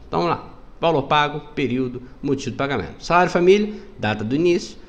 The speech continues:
nome, grau de pra-, parentesco, e sempre tem que ter o boletim, o valor pago. Referente a esse valor pago, referente a atrasados.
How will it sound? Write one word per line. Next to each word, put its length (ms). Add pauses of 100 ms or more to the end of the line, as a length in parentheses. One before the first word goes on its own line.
(180)
nome, 320
grau 180
de 80
pra-, 160
parentesco, 800
e 80
sempre 760
tem 260
que 100
ter 140
o 60
boletim, 460 (340)
o 80
valor 300
pago. 360 (560)
Referente 640
a 80
esse 140
valor 180
pago, 320
referente 500
a 340
atrasados. 500